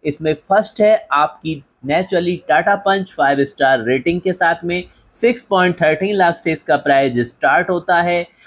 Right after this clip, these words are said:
और बात करें इसके engine power की, तो one point two liter के powerful engine से एटी सिक्स पॉइंट सिक्स थ्री बीएचपी की power मिलती है, वन फिफ्टीन एनएम का टॉर्क मिलता है। और next ऑप्शन है Hyundai Exter,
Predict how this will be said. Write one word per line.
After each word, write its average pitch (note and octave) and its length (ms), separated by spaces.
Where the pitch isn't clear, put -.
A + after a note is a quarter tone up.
और B2 200
बात C#3+ 380
करें G3+ 200
इसके F#3 380
engine F3+ 300
power G3 300
की, A#3 220
तो D#3+ 140
one G#3 360
point A3+ 200
two A#3+ 80
liter G#3 280
के G#3 140
powerful F3+ 640
engine G3+ 320
से A3 140
एटी A3+ 280
सिक्स - 240
पॉइंट F3 340
सिक्स G#3+ 280
थ्री G3+ 160
बीएचपी E3+ 420
की D3 160
power D#3+ 400
मिलती G3+ 360
है, G#3 160
वन F#3+ 240
फिफ्टीन F#3 400
एनएम D#3 260
का C#3+ 140
टॉर्क D#3+ 420
मिलता G3 320
है। A3+ 180
और C3+ 140
next D#3+ 360
ऑप्शन G#3 420
है G3+ 160
Hyundai D3+ 340
Exter, F3+ 420